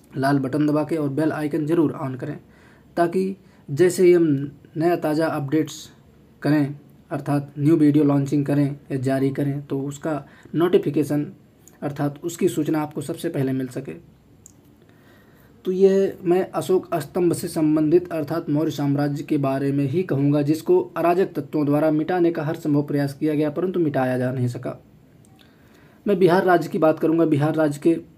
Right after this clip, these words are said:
पूर्णिया ज़िले की बात करूँगा आज। तो आप लोग ध्यान से सुनिए, हम देरी नहीं करेंगे, ना ही ज़्यादा आप लोग का प्रतीक्षा करवाएंगे। हम आते हैं सीधे अपने टॉपिक पर, अपने विषय पर। बिहार के पूर्णिया ज़िले में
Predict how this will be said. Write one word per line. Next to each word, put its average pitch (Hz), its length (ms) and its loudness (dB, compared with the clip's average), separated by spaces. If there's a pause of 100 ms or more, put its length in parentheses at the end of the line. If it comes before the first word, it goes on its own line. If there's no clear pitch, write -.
(140)
पूर्णिया 156 260 6
ज़िले 139 240 2
की 139 100 -2
बात 131 200 -4
करूँगा 135 340 -2
आज। 147 140 -4 (1120)
तो 151 60 -2
आप 143 120 0
लोग 151 140 0
ध्यान 135 160 2
से 135 100 -2
सुनिए, 143 320 -2
हम 151 220 -4
देरी 160 220 4
नहीं 160 200 2
करेंगे, 143 380 0
ना 143 120 0
ही 139 100 0
ज़्यादा 135 280 -4
आप 131 120 -8
लोग 131 140 -4
का 135 80 -4
प्रतीक्षा 135 420 -8
करवाएंगे। 135 460 -4
हम 170 180 -8 (480)
आते 147 220 0
हैं 175 60 2
सीधे 180 340 -2 (600)
अपने 185 200 -2
टॉपिक 131 360 -4
पर, - 140 -14 (480)
अपने 139 200 -6
विषय 131 240 -6
पर। - 160 -14 (1040)
बिहार 180 360 2
के 190 120 2
पूर्णिया 170 440 4
ज़िले 127 260 2
में 135 200 -4